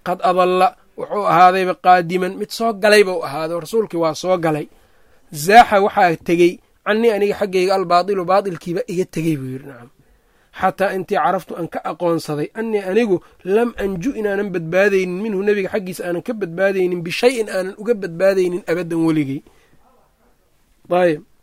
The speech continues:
"Fa ajmactu sidqahu," runtiisaan u ururiyey marka, nacam. "Fa ajmactu," yacni, waxaan, waxaan u,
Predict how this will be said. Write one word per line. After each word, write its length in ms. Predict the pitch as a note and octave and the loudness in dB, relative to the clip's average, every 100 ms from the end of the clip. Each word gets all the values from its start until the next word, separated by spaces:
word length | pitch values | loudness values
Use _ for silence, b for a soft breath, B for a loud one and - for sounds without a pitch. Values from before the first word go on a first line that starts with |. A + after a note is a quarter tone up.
| _ _ _ _ _ _ _ _ | _ _ _ _ _ _ _ _
"Fa 260 | - - G#3 A#3 | -20 0 4 4
ajmactu 600 | A#3 G#3 A#3 G#3 - F#3 | 2 2 0 0 -2 -4
sidqahu," 480 | G#3+ F#3 - F3+ F3+ | -4 -6 0 0 2
runtiisaan 540 | C4+ C4 A3 F#3+ F#3+ G3 | 0 0 -2 -2 -2 -2
u 60 | |
ururiyey 460 | A3 F#3 E3 D#3 D3+ | -4 -4 -2 0 -2
marka, 280 | D3 - _ | -6 -14 _
nacam. 300 | - A#2+ - - - _ _ _ _ _ _ - | -20 -20 -20 -20 -20 _ _ _ _ _ _ -10
"Fa 20 | F3 | -8
ajmactu," 520 | D#3 F#3+ G3 F#3 A3 F3 | -4 -2 -2 -2 -4 -4
yacni, 280 | E3+ D#3+ F3+ | -6 -4 -6
waxaan, 280 | E3+ F3+ F3+ | -4 -6 -6
waxaan 460 | F3 E3 D3 F#3+ F3+ | -4 -4 -2 -4 -4
u, 120 | F#3+ | -6